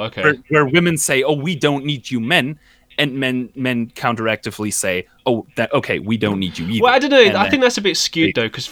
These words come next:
Speaker 1: feminism isn't necessarily about that. There's different levels to
Speaker 2: Yeah, but,
Speaker 1: feminism.
Speaker 2: but
Speaker 1: You know, I've
Speaker 2: this,
Speaker 1: met
Speaker 2: this,
Speaker 1: feminists
Speaker 2: this
Speaker 1: over the
Speaker 2: sort of
Speaker 1: years.
Speaker 2: modern feminism,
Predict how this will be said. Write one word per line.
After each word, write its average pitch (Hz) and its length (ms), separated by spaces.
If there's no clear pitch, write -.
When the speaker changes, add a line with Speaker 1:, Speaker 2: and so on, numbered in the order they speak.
Speaker 1:
feminism 160 680
isn't 139 280
necessarily 123 500
about 107 340
that. 104 260
There's 120 160
different 139 320
levels 110 360
to 92 80
Speaker 2:
Yeah, - 280
but, - 160
Speaker 1:
feminism. - 100
Speaker 2:
but 208 160
Speaker 1:
You 123 60
know, 143 60
I've 160 60
Speaker 2:
this, 170 80
Speaker 1:
met 180 100
Speaker 2:
this, 180 100
Speaker 1:
feminists 147 500
Speaker 2:
this 185 80
Speaker 1:
over 185 140
the - 80
Speaker 2:
sort - 20
of 117 80
Speaker 1:
years. 113 320
Speaker 2:
modern 127 320
feminism, 101 600